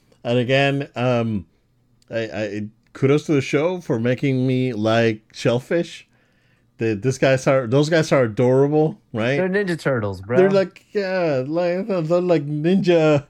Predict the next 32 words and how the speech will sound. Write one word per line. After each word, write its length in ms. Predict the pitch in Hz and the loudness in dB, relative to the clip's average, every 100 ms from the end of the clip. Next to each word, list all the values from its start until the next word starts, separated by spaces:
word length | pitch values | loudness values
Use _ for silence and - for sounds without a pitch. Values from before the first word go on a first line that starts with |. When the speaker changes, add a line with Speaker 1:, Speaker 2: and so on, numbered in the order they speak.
| _ - | _ -20
Speaker 1:
<laughs> 200 | - 208 - 202 135 - _ - | -4 -4 0 -2 -2 -12 _ -6
ninja 240 | 180 180 170 | -2 0 -2
hermit 440 | 107 170 156 113 | 0 0 2 -2
crabs. 600 | - 123 104 92 101 - | -2 0 0 -2 -6 -2
<laughs> 160 | 165 - | 0 2
I 180 | 196 - | 2 2
was 240 | 165 147 165 | -2 -2 -2
like, 280 | 160 _ _ - - - - | -4 _ _ -20 -20 -16 -2
you 100 | 139 | 0
know, 240 | 135 113 - _ _ - | 0 -2 -8 _ _ -4
uh, 400 | 147 135 123 113 | 2 4 2 0
I, 280 | 110 139 139 | 0 0 2
I 60 | 151 | 2
think 180 | 175 | 2
those, 160 | 160 151 - | 2 0 0
those 200 | 131 127 | 0 2
guys 260 | 131 123 | 0 0
are, 180 | 120 107 | 0 -2
are, 400 | 92 107 95 104 | -2 -4 -4 -4
are 60 | 107 | -6
super 240 | - 104 | -6 -10
cute, 320 | - 92 82 | -8 -10 -8
but, 400 | - 127 113 90 _ _ _ _ _ _ _ - | 0 2 2 -2 _ _ _ _ _ _ _ -8
um, 580 | 120 117 110 101 80 - _ _ _ _ _ _ _ _ _ _ _ _ - | -4 -2 -2 -4 -6 -14 _ _ _ _ _ _ _ _ _ _ _ _ 0
yeah, 320 | 139 196 120 | 2 2 0
I 100 | 120 | -2
think 260 | 120 135 120 | -2 -2 0
overall 520 | 123 151 156 147 143 | 0 2 2 4 2
very 300 | 127 139 131 | 2 2 2
good. 520 | 110 127 123 123 120 _ - _ 127 | 2 2 4 2 -2 _ -20 _ -6
Um, 280 | 117 113 104 | -6 -6 -10
oh, 200 | 120 | -12